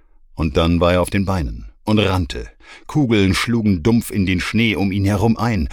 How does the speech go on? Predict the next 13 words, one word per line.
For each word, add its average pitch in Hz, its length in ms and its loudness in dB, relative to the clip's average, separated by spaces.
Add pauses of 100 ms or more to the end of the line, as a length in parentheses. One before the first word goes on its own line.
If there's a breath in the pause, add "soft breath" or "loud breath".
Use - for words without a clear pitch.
(280 loud breath)
und 98 140 -2
er 92 120 2
kletterte - 420 -2
über 95 180 0
die 92 100 0
Mauer 98 300 2
aus 87 160 0
Steinen 101 400 0
und 87 140 -2
Leichen 98 380 0
und 78 180 -2
wirbelte 101 380 -2
herum, 110 400 2